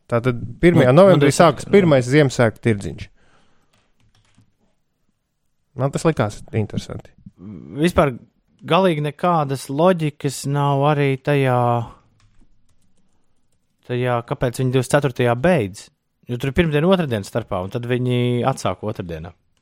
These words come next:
Speaker 2: Varbūt tā, tu, tās ir kaut kādas, nu, pirms Ziemassvētku šopinga brīvdienas, kad viņi pār-, pārkārto visu lielveikalu.
Speaker 1: Varbūt kaut kādi vācu svētki.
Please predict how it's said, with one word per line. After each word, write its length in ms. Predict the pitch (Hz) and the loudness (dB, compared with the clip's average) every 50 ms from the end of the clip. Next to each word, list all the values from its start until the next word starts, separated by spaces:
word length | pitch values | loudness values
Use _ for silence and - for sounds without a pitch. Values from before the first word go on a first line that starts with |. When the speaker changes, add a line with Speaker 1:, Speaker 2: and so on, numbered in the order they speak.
| _ _ _ _ _ _ _ _ _ _ _ _ _ _ _ _ _ _ _ _ _ _ _ _ _ _ _ _ _ _ _ _ _ _ - | _ _ _ _ _ _ _ _ _ _ _ _ _ _ _ _ _ _ _ _ _ _ _ _ _ _ _ _ _ _ _ _ _ _ -6
Speaker 2:
Varbūt 400 | 120 127 131 123 123 120 117 - | -4 -2 0 2 2 0 0 2
tā, 140 | - 127 131 135 123 | 2 2 2 2 0
tu, 180 | 123 - - 143 127 123 123 - _ _ _ _ _ - | -2 -4 -4 -4 -4 -4 -8 -12 _ _ _ _ _ -6
tās 200 | 123 120 120 - | -6 -6 -6 -6
ir 80 | 123 | -8
kaut 200 | - 127 117 - | -6 -6 -6 -4
kādas, 240 | 110 98 95 101 107 - _ _ _ _ _ | -6 -6 -6 -8 -14 -18 _ _ _ _ _
nu, 160 | - 113 127 131 131 123 101 78 - - - _ _ _ _ _ _ - | -8 -4 -4 -2 -2 -4 -6 -8 -14 -18 -20 _ _ _ _ _ _ 2
pirms 340 | 160 156 143 127 104 - | 4 4 4 2 -2 -6
Ziemassvētku 640 | - 113 120 131 123 110 - - - 110 101 - - | -6 -4 -2 -2 -2 -4 -6 -8 -8 -8 -10 -10 -10
šopinga 400 | - - 131 - - 113 98 98 95 | -8 -6 -6 -4 -4 -6 -8 -6 -4
brīvdienas, 420 | 101 113 117 113 98 87 - - | -4 -4 -2 -2 -4 -6 -6 -8
kad 140 | - 95 85 | -10 -12 -10
viņi 140 | 87 80 - | -12 -10 -6
pār-, 220 | - 95 98 - _ _ | -4 -4 -4 -6 _ _
pārkārto 500 | - 104 98 - - 90 - - 87 87 | -6 -6 -4 -4 -4 -6 -6 -6 -8 -8
visu 180 | 98 - - | -8 -8 -6
lielveikalu. 480 | 135 196 247 233 - 107 _ - - - _ _ _ _ _ _ _ _ _ _ _ _ _ _ _ _ _ _ _ _ _ _ _ _ _ _ _ - | -6 -6 -6 -6 -8 -10 _ -18 -20 -20 _ _ _ _ _ _ _ _ _ _ _ _ _ _ _ _ _ _ _ _ _ _ _ _ _ _ _ -10
Speaker 1:
Varbūt 220 | 123 113 113 107 - | -6 -4 -4 -4 -4
kaut 140 | - 101 | -6 -6
kādi 160 | 101 95 101 104 | -6 -6 -6 -6
vācu 320 | 107 104 104 110 - - | -4 -4 -4 -6 -8 -12
svētki. 520 | - _ - 104 104 - - - _ - | -18 _ -8 -8 -8 -8 -10 -16 _ -20